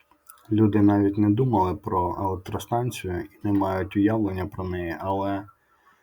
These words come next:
вони знають, що якщо ввімкнути прилад в розетку, він почне працювати. У тілі людини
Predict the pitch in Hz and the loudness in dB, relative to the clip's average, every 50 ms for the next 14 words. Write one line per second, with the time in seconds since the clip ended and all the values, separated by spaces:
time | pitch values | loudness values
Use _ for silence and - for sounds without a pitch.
0 | _ _ _ - 101 104 98 98 95 92 95 101 107 110 101 87 85 85 85 - | _ _ _ -2 2 2 2 2 0 -2 0 2 2 4 4 2 0 -2 -6 -12
1 | - _ _ - - - - 98 90 87 82 80 90 - _ _ _ _ _ _ | -18 _ _ -16 -12 -8 -6 -4 -4 -4 -6 -8 -10 -14 _ _ _ _ _ _
2 | _ _ - 104 104 104 - - - 139 117 98 101 101 98 92 - - 107 107 | _ _ -2 0 0 0 -2 -2 0 0 2 2 2 0 0 -2 -2 0 0 0
3 | 104 104 - 98 95 90 90 90 90 90 - _ _ _ - 107 101 98 95 98 | 0 0 -2 -4 -4 -2 -4 -4 -6 -8 -12 _ _ _ 2 4 4 4 4 2
4 | 95 90 - - - - - 92 87 92 92 92 87 87 107 117 - - - - | -2 -2 -6 -10 -16 -14 -12 -10 -8 -6 -4 -4 -4 -2 -4 -4 -4 -6 -6 -4
5 | 98 95 98 90 90 - 95 87 - - 92 82 - - 90 82 - - - 87 | -4 -2 -4 -4 -4 -6 -8 -8 -8 -8 -8 -8 -8 -8 -10 -12 -10 -10 -6 -6
6 | 82 73 - - - - _ _ - - _ _ _ - - _ _ _ _ _ | -6 -6 -6 -10 -16 -20 _ _ -20 -20 _ _ _ -20 -20 _ _ _ _ _
7 | - _ _ _ _ _ _ _ _ _ _ _ _ _ _ _ _ _ _ _ | -20 _ _ _ _ _ _ _ _ _ _ _ _ _ _ _ _ _ _ _
8 | _ _ _ _ _ _ _ _ _ _ _ _ _ _ _ _ - _ _ _ | _ _ _ _ _ _ _ _ _ _ _ _ _ _ _ _ -20 _ _ _
9 | _ - - 113 110 110 110 110 107 107 104 104 - - - - 156 151 143 135 | _ -2 4 6 6 8 8 6 6 4 2 0 -4 -4 4 6 6 6 6 4
10 | 127 123 131 127 123 147 165 170 147 117 101 - - 92 101 | 2 2 2 2 4 6 6 6 6 4 2 0 -4 -6 -10